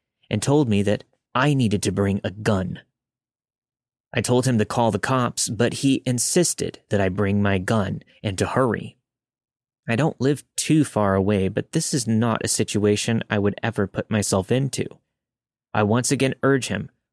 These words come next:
call the cops, hang up, and chalk it up to him being drunk. So two months later,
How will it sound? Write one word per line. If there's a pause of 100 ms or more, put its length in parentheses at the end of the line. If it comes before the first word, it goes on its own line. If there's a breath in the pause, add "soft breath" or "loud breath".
(140)
call
the
cops, (400)
hang
up, (640)
and
chalk
it
up
to
him
being
drunk. (920)
So
two
months
later,